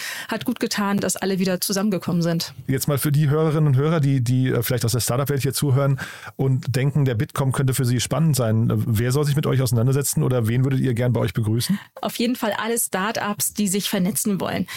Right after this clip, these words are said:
Speaker 1: Wir haben, äh, die Get Started-Initiative innerhalb des Bitkom. Das ist sozusagen unseres, unser Startup-Bereich, wo Startups zu sehr vergünstigten Konditionen Mitglied werden können.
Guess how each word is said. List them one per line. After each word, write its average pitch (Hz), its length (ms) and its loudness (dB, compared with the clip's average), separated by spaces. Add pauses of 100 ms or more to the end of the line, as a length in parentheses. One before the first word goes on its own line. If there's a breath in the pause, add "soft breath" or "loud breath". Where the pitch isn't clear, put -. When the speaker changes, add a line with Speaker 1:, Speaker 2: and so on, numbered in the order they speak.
(120 loud breath)
Speaker 1:
Wir 180 180 -2
haben, 208 360 0
äh, 190 200 -2
die 185 80 0
Get 196 160 -4
Started-Initiative 247 1040 -2
innerhalb 214 480 -2
des - 180 -2
Bitkom. 247 440 -2
Das 202 120 -2
ist - 140 -4
sozusagen 196 560 -2
unseres, 233 480 0
unser 214 260 0
Startup-Bereich, 220 920 -2
wo 190 80 0
Startups - 500 -2
zu - 100 -2
sehr 202 160 0
vergünstigten 220 600 -2
Konditionen 208 560 0
Mitglied 233 340 -2
werden 208 260 0
können. 202 300 0